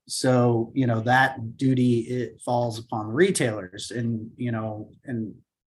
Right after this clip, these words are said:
most people who work in the business or the on-premise business know that retailers don't know anything about draft systems for the most part. And so, you know,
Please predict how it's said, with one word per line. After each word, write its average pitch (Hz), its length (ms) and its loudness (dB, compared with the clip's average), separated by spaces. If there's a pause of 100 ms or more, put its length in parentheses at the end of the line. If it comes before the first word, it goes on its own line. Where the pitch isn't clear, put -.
(540)
most 139 540 0
people 139 320 -2
who 127 80 0
work 123 240 -2
in 113 100 -4
the 113 60 -2
business 120 600 -4
or 110 200 -6
the 110 140 -6
on-premise 117 480 -4
business 110 480 -10
know 117 140 -6
that 107 120 -10
retailers 113 600 -6 (420)
don't 160 180 8
know 156 180 8
anything 143 340 2
about 123 440 2 (680)
draft 127 240 2
systems 113 760 -4
for 113 100 -4
the 110 80 -10
most 107 280 -8
part. 104 360 -8
And 110 200 -6
so, 101 600 -8
you 123 140 -6
know, 101 320 -10